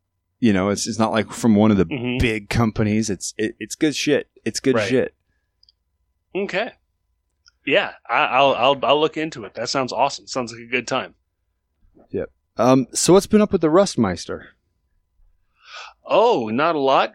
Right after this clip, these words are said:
Speaker 2: Been back at work. Um, we, uh, been back, I guess, about a month or so now 'cause I have summers off.
Speaker 1: Yep.
Speaker 2: And, uh, we actually got started, oh, actually a month and a half now. Um, we actually got started a little bit earlier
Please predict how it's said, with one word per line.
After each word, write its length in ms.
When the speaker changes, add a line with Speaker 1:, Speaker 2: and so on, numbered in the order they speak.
Speaker 2:
Been 220
back 280
at 100
work. 340
Um, 640
we, 240
uh, 280
been 180
back, 220
I 80
guess, 220
about 380
a 180
month 340
or 80
so 220
now 280
'cause 180
I 80
have 160
summers 320
off. 440
Speaker 1:
Yep. 200
Speaker 2:
And, 280
uh, 180
we 100
actually 240
got 160
started, 420
oh, 60
actually 260
a 320
month 160
and 100
a 20
half 320
now. 360
Um, 300
we 80
actually 240
got 180
started 260
a 80
little 140
bit 180
earlier 540